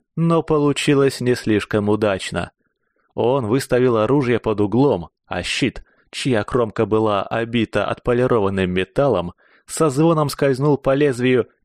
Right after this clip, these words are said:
и выбил оружие из руки человека. Толпа ахнула. Сомневаюсь, что подобное они когда-либо видели.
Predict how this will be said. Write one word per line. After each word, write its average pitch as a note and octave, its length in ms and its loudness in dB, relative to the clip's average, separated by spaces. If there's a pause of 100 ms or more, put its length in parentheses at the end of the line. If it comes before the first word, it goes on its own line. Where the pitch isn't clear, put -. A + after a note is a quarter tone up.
и C#3+ 140 2
выбил B2 360 2
оружие A2 540 2
из A#2 220 -2
руки A#2 300 0
человека. A2 720 -2 (800)
Толпа G#2+ 560 -2
ахнула. G#2+ 800 -2 (580)
Сомневаюсь, C#3 840 0
что B2 220 -2
подобное A#2 680 0
они G#2+ 160 0
когда-либо A2 760 0
видели. F#2+ 520 0